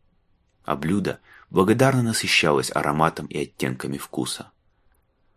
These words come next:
«Эмилия Лукинишна, вы гарантируете зачатие?» «Да, я приняла Компанекс Форте».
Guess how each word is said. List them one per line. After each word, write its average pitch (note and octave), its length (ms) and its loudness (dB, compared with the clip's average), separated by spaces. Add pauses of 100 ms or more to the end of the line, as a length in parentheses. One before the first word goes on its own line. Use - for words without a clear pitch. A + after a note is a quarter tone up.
(560)
«Эмилия F2 380 2
Лукинишна, F#2 720 0 (480)
вы D#2 440 -4
гарантируете F2 800 0
зачатие?» G2 600 -2 (500)
«Да, G2 380 -4 (320)
я F#2 160 -2
приняла E2+ 480 0
Компанекс F2+ 560 -4
Форте». - 440 -8